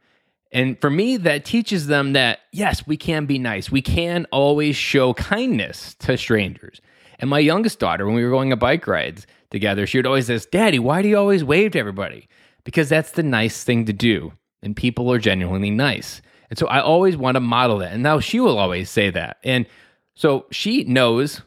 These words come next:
and has the fear of strangers like any other four-year, five-year-old. But at the same time, she also knows she can say hello to people.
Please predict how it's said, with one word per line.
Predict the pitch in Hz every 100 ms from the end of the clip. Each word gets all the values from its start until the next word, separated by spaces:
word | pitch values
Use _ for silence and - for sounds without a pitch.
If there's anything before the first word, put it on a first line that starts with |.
| _
and | 117 120
has | 117 107 107 113 117 - _ -
the |
fear | - 120 110 110
of | 107
strangers | - 101 95 95 110 110
like | 110 120
any | 123 113
other | 101 101
four-year, | 95 107 98 95 101
five-year-old. | - 95 92 92 82 80 101 - _ _ _ _
But | - 185 - - - _ _ _ _ _
at | -
the | 127
same | 190 233
time, | - - 104
she | - 156
also | 156 190 175
knows | 113 98 101 113 - _
she | - 220
can | 190
say | 185
hello | 165 151 170
to | 151
people. | 98 87 -